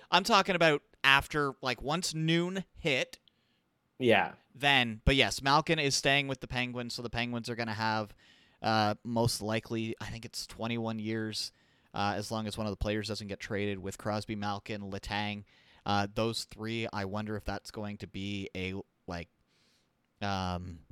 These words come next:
Speaker 1: Sedin brother slash Lou, just, like, all of them into the Hall of Fame together at the same time. Letang is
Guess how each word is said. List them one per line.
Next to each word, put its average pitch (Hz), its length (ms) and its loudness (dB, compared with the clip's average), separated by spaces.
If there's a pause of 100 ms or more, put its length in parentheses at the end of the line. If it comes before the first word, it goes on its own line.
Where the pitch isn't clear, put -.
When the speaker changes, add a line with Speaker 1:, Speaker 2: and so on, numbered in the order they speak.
(340)
Speaker 1:
Sedin 107 420 -2
brother 101 300 -4
slash 92 400 -4
Lou, 98 280 -4
just, 90 260 -8
like, 90 240 -4
all 101 200 2
of 98 60 2
them 101 100 2
into 98 140 0
the 92 120 0
Hall 98 160 0
of 95 80 -2
Fame 95 160 0
together 92 340 -2
at - 80 -4
the - 60 -10
same 90 240 -4
time. 101 340 -2
Letang 135 460 4
is 143 180 4